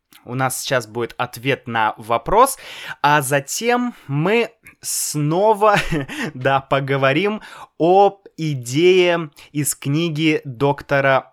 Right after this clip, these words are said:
Курпатова. И это, это будет интересно, потому что это будет такая, знаете, не знаю,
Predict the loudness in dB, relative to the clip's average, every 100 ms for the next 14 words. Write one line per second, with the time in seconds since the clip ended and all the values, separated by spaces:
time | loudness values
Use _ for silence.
0 | _ -6 -6 -4 2 4 4 0 -4 -4
1 | -8 -16 _ -20 -20 -20 -20 -20 -20 -6
2 | -4 -2 -4 -4 -4 -2 -2 -2 -4 -8
3 | _ _ _ _ _ _ -6 -6 -2 0
4 | 2 2 0 -4 -4 -2 -2 -2 0 4
5 | 2 0 -14 -10 -6 -2 -2 0 -2 -2
6 | -2 -2 2 4 4 2 0 -10 -16 -12
7 | -4 -2 -2 -2 -4 -4 -16 -12 -8 -4
8 | -6